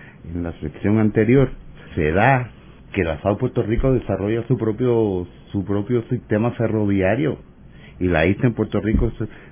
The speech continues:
de-, se, desarrolla su propio, eh, sistema ferroviario por allá por Humacao, Fajardo, etcétera. ¿Qué pasa? Que como lo hicieron cada uno por su cuenta, porque cada uno de esos era una república aparte, como <laughs> ellos decían,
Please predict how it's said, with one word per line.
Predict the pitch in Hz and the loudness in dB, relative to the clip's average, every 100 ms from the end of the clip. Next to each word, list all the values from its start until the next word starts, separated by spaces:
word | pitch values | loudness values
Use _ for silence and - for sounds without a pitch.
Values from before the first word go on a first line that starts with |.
| - | -6
de-, | 92 87 | -4 -2
se, | 104 101 98 92 | -2 -2 -4 -4
desarrolla | 95 92 85 87 92 107 110 | -4 -4 -4 -2 0 -2 -2
su | 120 | -2
propio, | 104 107 107 107 - - - - | -2 -2 -2 -2 -6 -18 -20 -10
eh, | 104 95 92 - | -4 -4 -4 -4
sistema | 90 101 107 | -4 0 0
ferroviario | 101 107 95 90 90 92 98 110 107 | 0 -4 -2 -2 0 2 2 2 2
por | 98 | 0
allá | 90 92 | 4 4
por | 98 98 - - - - - - | 4 2 -8 -20 -20 -20 -16 -6
Humacao, | 87 82 80 92 110 113 92 85 82 - - - | -2 0 0 0 0 2 0 -4 -8 -18 -20 -12
Fajardo, | 80 71 85 117 101 85 | -8 -2 0 0 0 -4
etcétera. | 82 110 131 123 - - - - - | -4 -2 0 -2 -6 -12 -20 -20 -4
¿Qué | 104 | 0
pasa? | 98 98 - 71 - - - | 4 2 2 -8 -14 -10 -6
Que | 101 | -2
como | 92 85 | 0 0
lo | 85 | 0
hicieron | 73 113 135 139 127 | 0 2 4 4 2
cada | 117 113 123 | 0 2 4
uno | 131 131 | 2 2
por | 123 - | -2 -4
su | 120 | -4
cuenta, | - 147 123 104 92 | 2 2 2 -2 -6
porque | 92 90 | -8 -6
cada | 78 90 98 | -4 -2 0
uno | 113 113 120 | 0 0 0
de | 120 | -2
esos | 117 110 | -2 -2
era | 117 113 | 0 -2
una | 110 113 113 113 104 | -2 -2 -2 -2 -2
república | 104 101 127 127 117 113 | -2 2 2 4 2 0
aparte, | 113 113 92 92 | 2 0 -2 -8
como | 80 82 87 | -6 -4 -2
<laughs> | |
ellos | 92 107 | -2 -2
decían, | 101 131 110 80 | -2 0 0 -2